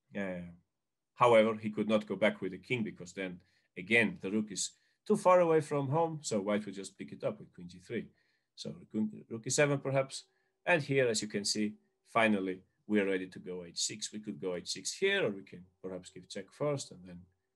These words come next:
go h six and white wins. So very important, the sixth rank. Extremely important to bring a rook this way. Okay, so here we have seen that black is able to save himself. Now let's say that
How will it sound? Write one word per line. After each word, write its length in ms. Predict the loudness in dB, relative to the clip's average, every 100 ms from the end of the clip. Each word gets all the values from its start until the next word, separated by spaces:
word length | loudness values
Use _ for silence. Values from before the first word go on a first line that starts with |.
| -20
go 120 | -18
h 60 | -16
six 340 | -14 -14 -14 -16
and 100 | -18
white 140 | -20 _
wins. 240 | _ -20 -14
So 280 | 0 4 4 2
very 180 | 4 6
important, 540 | 6 6 4 2 -2 -4
the 120 | -2
sixth 400 | 0 0 -2 -4 -6
rank. 360 | -4 -4 -6 _ _ _ _
Extremely 420 | -10 0 2 2
important 440 | 2 0 -2 -8 -16 _ _ _ _
to 80 | -6
bring 200 | -4 -4
a 60 |
rook 160 | -8 -14 -20 _ _ _ _ -12
this 260 | -10 -10
way. 120 | -14 -20 _ _ _ _ _ _ _ _
Okay, 440 | -6 2 6 6 4 _ _ _ _ _ _ _ _ -2
so 400 | 6 8 6 0 _ 2
here 300 | 10 10 10
we 100 | 8
have 120 | 6
seen 160 | 4 4
that 260 | 4 2
black 260 | 2 4 4
is 200 | 0 -2 0
able 280 | 0 0 -2
to 260 | -6 -8 -10 _ _
save 400 | -2 4 4 2
himself. 480 | -8 -12 -12 -12 -16 _ _ _ _ _ _
Now 220 | 4 6
let's 240 | 8 6 6
say 180 | 4 6
that 260 | 6 2